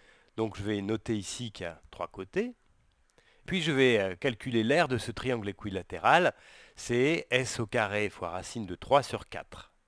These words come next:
Donc ça, S au carré fois racine de trois sur quatre, ça, c'est ce qu'on obtient euh, grâce à cette formule-là que j'ai notée au début.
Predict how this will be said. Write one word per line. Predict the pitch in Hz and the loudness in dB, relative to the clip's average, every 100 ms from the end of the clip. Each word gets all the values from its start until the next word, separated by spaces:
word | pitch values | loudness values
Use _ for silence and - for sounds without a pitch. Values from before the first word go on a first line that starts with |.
| _ _ | _ _
Donc | _ | _
ça, | - 104 104 - _ _ _ _ _ _ _ _ _ _ _ _ _ _ _ _ _ | -8 -6 -6 -8 _ _ _ _ _ _ _ _ _ _ _ _ _ _ _ _ _
S | 95 - | -12 -10
au | 95 | -10
carré | 101 85 78 | -8 -8 -10
fois | - 95 | -8 -8
racine | 87 90 - 98 | -8 -12 -12 -12
de | 85 | -14
trois | - 123 127 - | -4 -2 -2 -6
sur | - - - | -16 -14 -4
quatre, | 123 147 - - | 0 0 -4 -6
ça, | 127 | -6
c'est | - | -4
ce | 104 | -10
qu'on | - 101 | -6 -4
obtient | 90 - 131 151 - - - - - - 117 107 107 98 | -4 0 4 4 2 -12 -20 -20 -20 -20 -20 -20 -18 -10
euh, | 104 92 90 | -8 -4 -6
grâce | 87 127 131 | 0 2 2
à | 104 | -2
cette | - 110 | -6 -6
formule-là | 95 87 82 92 120 | -6 -6 -4 0 0
que | 101 | -2
j'ai | 87 95 82 | -6 -6 -6
notée | 92 - 117 | -8 -2 -2
au | |
début. | 90 71 | -2 -12